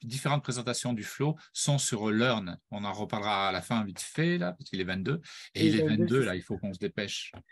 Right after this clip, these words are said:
Speaker 2: C'est ça. Alors, je vais passer tout de suite au prochain. Tu peux commencer avec, euh,
Speaker 1: Oui,
Speaker 2: les modes
Speaker 1: donc, euh, là,
Speaker 2: communicatifs.
Speaker 1: c'était le style cognitif. Après, il y a les modes, euh, communicatifs, c'est interagir.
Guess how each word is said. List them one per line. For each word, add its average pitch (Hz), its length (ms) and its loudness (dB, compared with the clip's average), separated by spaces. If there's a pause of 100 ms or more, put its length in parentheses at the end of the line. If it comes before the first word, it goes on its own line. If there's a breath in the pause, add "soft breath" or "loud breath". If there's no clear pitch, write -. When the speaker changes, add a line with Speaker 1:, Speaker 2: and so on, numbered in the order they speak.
(180 soft breath)
Speaker 2:
C'est 180 140 2
ça. - 360 -4
Alors, 160 240 -2
je 151 100 -4
vais 160 100 2
passer 160 320 -2
tout - 160 -20
de - 40 -20
suite 185 220 -4
au 170 80 0
prochain. 143 400 -4
Tu 240 140 -6
peux 196 100 -4
commencer 170 540 -2
avec, 156 360 -2
euh, 151 280 -2 (340)
Speaker 1:
Oui, 151 120 2
Speaker 2:
les 160 40 0
modes - 160 -2
Speaker 1:
donc, 131 180 0
euh, - 40 0 (420)
là, 123 120 2
Speaker 2:
communicatifs. - 60 2
Speaker 1:
c'était 240 140 0
le 127 60 2
style 127 400 0
cognitif. 120 580 0 (380 soft breath)
Après, 160 320 2
il - 20 6
y 151 40 6
a 139 40 6
les 135 140 4
modes, 147 300 4
euh, 127 160 4
communicatifs, 151 760 0
c'est 147 100 0
interagir. 143 800 0